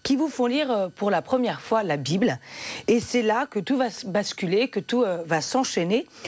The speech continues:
Vous rencontrez Dieu. Vous dites d'ailleurs, « J'ai lu, j'ai pleuré, j'ai cru ». Voilà donc parti pour, euh, huit longues années de préparation, euh,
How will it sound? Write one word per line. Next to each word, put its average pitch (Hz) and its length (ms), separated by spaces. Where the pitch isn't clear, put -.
Vous 220 200
rencontrez 269 560
Dieu. 175 320
Vous 202 80
dites 220 200
d'ailleurs, « 214 420
J'ai 185 240
lu, 254 400
j'ai 185 180
pleuré, 226 520
j'ai 160 200
cru ». - 500
Voilà 202 340
donc 240 240
parti 226 360
pour, 185 280
euh, 165 240
huit 220 500
longues 214 440
années 214 260
de 185 160
préparation, 208 1000
euh, 165 100